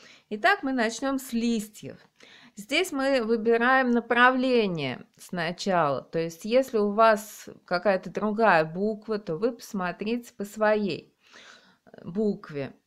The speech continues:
То есть если мы пишем буковку «Н» вот таким образом,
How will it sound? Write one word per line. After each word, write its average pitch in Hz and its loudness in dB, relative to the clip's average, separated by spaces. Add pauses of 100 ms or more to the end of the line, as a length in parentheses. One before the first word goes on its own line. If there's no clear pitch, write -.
(160)
То 175 -4
есть 190 -6
если 277 -2
мы 220 -2
пишем 240 -4
буковку 240 -4
«Н» 214 0
вот 185 -12
таким 220 -2
образом, 170 -4